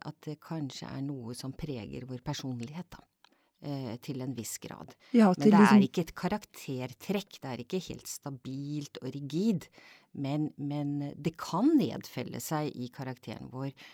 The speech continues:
Speaker 1: eh, som, som en del av personligheten, men vi, det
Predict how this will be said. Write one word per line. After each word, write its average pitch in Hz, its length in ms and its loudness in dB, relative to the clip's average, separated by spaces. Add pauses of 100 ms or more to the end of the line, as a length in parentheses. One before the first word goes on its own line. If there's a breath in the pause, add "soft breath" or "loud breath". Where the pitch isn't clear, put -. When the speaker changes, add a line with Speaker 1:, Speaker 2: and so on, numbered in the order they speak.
(140)
Speaker 1:
eh, - 120 -8
som, 123 460 -8 (120)
som 123 240 -8
en 131 140 -6
del 127 260 -8
av 127 60 -8
personligheten, 120 960 -8
men 139 320 0 (300 soft breath)
vi, 143 180 -4
det - 160 -6